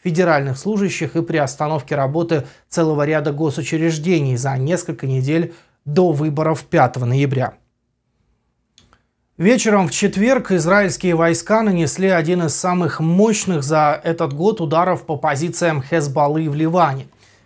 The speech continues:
По словам израильских военных, в ходе операции истребители Цахал поразили около сотни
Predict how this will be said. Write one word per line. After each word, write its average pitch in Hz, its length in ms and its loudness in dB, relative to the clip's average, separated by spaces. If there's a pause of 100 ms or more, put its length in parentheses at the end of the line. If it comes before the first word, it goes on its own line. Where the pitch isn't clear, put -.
По 147 80 -2
словам 165 400 2
израильских 143 560 0
военных, 175 580 2
в - 40 -20
ходе 160 260 -2
операции 165 720 0 (260)
истребители 151 600 -2
Цахал 156 400 0
поразили 151 480 0
около 151 400 -2
сотни 175 580 -2